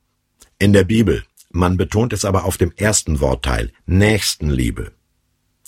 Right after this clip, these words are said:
Wolf Rüdiger rührte am Küchenherd eine Tüte Buchstabensuppe ins kochende Wasser. „Und wo?“, rief seine dreizehnjährige Nichte vom Esstisch herüber. „Wo in der Bibel steht das? Bei Romeo und Julia oder bei Maria und Josef?“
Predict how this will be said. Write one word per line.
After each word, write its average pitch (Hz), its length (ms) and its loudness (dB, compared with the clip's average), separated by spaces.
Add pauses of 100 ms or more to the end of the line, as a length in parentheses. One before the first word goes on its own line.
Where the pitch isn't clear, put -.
(460)
Wolf 82 280 0
Rüdiger 120 400 0
rührte 98 360 2
am 73 120 -6
Küchenherd 92 600 0
eine 82 240 0
Tüte 101 260 -2
Buchstabensuppe 60 1000 -4
ins - 260 -6
kochende 58 460 -4
Wasser. 53 340 -6 (1000)
„Und 151 220 0
wo?“, 185 440 6
rief 82 260 -2
seine 78 300 -2
dreizehnjährige 78 920 0
Nichte 80 400 -2
vom 73 240 -4
Esstisch - 460 -2
herüber. 80 400 2 (320)
„Wo 165 160 4
in 175 120 0
der 165 120 4
Bibel 151 260 2
steht 139 340 -2
das? 247 300 -2 (240)
Bei 135 140 2
Romeo 165 400 6
und 131 200 2
Julia 214 520 2
oder 202 200 4
bei 190 140 2
Maria 170 400 2
und 143 220 -2
Josef?“ 78 560 0